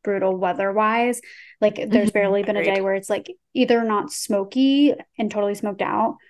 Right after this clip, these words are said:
Speaker 1: or raining or both. So it just feels like I've never even seen the light. It's like,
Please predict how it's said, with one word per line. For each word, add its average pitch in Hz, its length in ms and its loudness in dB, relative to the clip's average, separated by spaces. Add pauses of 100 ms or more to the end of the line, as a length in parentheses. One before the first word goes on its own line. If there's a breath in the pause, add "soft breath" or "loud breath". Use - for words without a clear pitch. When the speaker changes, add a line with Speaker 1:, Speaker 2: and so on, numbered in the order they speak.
(320 soft breath)
Speaker 1:
or 208 480 4
raining 202 460 0
or 208 260 2
both. - 440 0 (100)
So 247 180 2
it 240 60 0
just 240 260 -4
feels 233 200 4
like 208 300 0 (220)
I've 208 120 -12
never 208 300 0
even 202 180 -2
seen 202 300 -4
the 196 80 -4
light. 190 300 -4
It's - 160 -6
like, 214 180 -2